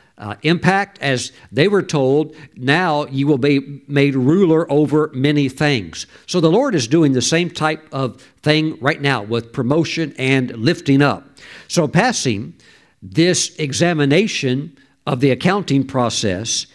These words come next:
is based upon what we've done in using all that God has invested into us. Now, some of you have, you have gone through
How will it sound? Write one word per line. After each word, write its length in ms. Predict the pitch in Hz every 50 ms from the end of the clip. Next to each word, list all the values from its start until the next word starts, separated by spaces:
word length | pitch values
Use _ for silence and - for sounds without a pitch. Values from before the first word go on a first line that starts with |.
| - - - - _ _
is 200 | 165 160 143 120
based 360 | 107 131 202 240 233 - -
upon 380 | 220 - - 147 131 131 135 127
what 220 | 151 165 - 143
we've 240 | 139 143 139 - 110
done 440 | 143 202 226 196 131 135 151 165 160 - - - - _
in 200 | - 147 151 143
using 540 | 143 185 208 208 180 135 175 175 170 156 - - _ _ _
all 640 | 170 214 277 302 262 160 123 127 139 165 185 180 - _ _ _ -
that 220 | 123 156 170 156
God 340 | 135 160 165 170 175 190 190 -
has 440 | - 143 170 160 139 139 147 139 123
invested 800 | 151 - 151 135 131 117 170 175 156 - - - 131 120 120 - - - _ _ _ _
into 640 | - 147 156 160 143 - 151 143 135 127 120 120 120 - -
us. 540 | 131 120 104 80 78 - - - - - - _ _ - - - - _
Now, 280 | 147 156 139 117 - - - - _ - _ - _ _ _ _
some 200 | - - 262 294
of 140 | 277 190 131
you 300 | 135 131 131 143 165 170 -
have, 420 | 127 143 143 143 135 135 - - - - - _ _ _ _ _ _ _ - _ _ - _ _ _ _ _ _ _ _
you 280 | 160 160 175 165 -
have 300 | 131 151 165 160 143 127 - _ - - -
gone 300 | 123 147 175 208 214 202
through 460 | - - 147 156 151 139 135 127 -